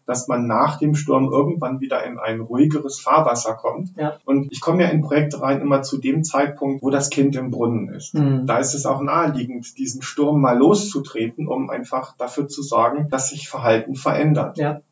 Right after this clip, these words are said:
Speaker 1: Was muss man dann ja im Einzelfall immer gucken, was in einem Projekt wirklich im Argen liegt. Aber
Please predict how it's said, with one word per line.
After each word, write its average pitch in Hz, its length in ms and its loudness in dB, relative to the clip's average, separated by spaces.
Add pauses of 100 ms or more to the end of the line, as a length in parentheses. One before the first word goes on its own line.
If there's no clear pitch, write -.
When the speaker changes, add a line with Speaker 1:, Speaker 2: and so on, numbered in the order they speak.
(120)
Speaker 1:
Was 156 500 0 (100)
muss 165 220 4
man 139 160 4
dann 135 160 2
ja 135 100 2
im 131 200 -2
Einzelfall 135 600 0
immer - 200 -2
gucken, 190 540 -4
was - 260 0
in 139 160 -2
einem 127 240 -6
Projekt 117 400 -4
wirklich - 340 -12
im 107 120 -12
Argen 98 280 -6
liegt. 180 360 -2 (180)
Aber 143 420 4